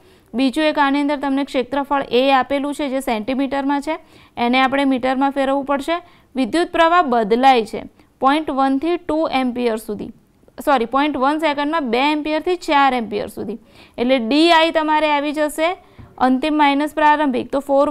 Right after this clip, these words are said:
માઇનસ ટુ એટલે તમને બે એમ્પિયર મળી જશે. અને વિદ્યુત પ્રવાહનો ટાઇમ આપણને આપી દીધો છે પોઇન્ટ વન સેકન્ડ, તો સીધું ઇક્વેશન જ આપણે યુઝ કરી શકીએ. પહેલાં જે જે માહિતી આપણને આપેલી છે એ આપણે લખી લઈએ કે આપણને કઈ કઈ માહિતી આપેલી છે.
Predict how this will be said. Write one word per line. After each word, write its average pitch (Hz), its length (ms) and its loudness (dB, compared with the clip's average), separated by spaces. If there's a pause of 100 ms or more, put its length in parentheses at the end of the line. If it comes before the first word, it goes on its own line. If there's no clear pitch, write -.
માઇનસ 269 320 -2
ટુ 294 200 -2
એટલે 233 200 -2
તમને 254 200 -2 (100)
બે 247 80 0 (100)
એમ્પિયર 262 400 -2
મળી 233 240 -2
જશે. - 240 -10 (400)
અને 240 220 -2
વિદ્યુત 262 340 -4
પ્રવાહનો 277 400 0
ટાઇમ 302 320 2
આપણને 254 300 -2
આપી 226 180 -6
દીધો 233 300 -4
છે 240 180 -4
પોઇન્ટ 269 340 -4 (160)
વન 254 240 2
સેકન્ડ, 277 320 -2 (320)
તો - 160 -4
સીધું 277 320 2
ઇક્વેશન 277 480 0
જ 277 120 2
આપણે 277 260 0
યુઝ 277 240 -4
કરી 294 220 -2
શકીએ. 320 260 -2 (340)
પહેલાં 262 260 4
જે 254 200 2
જે 285 140 4
માહિતી 262 360 2
આપણને 277 380 0
આપેલી 277 400 -2
છે 233 60 -2 (420)
એ 269 100 4
આપણે 262 320 2
લખી 277 240 -2
લઈએ 233 220 -2 (300)
કે 240 120 -2
આપણને 262 340 0
કઈ 269 180 0
કઈ 285 180 -2
માહિતી 262 340 -2
આપેલી 220 480 -2
છે. 277 80 0